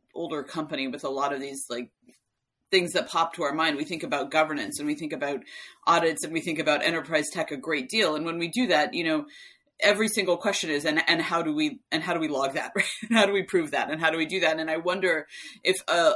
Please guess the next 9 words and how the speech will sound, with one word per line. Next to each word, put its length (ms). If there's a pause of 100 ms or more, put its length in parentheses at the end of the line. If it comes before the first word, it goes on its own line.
a 80
little 380
bit 180
more, 600 (440)
um, 380
ops 600 (400)
and 300 (420)
SecOps 760 (400)
stuff 420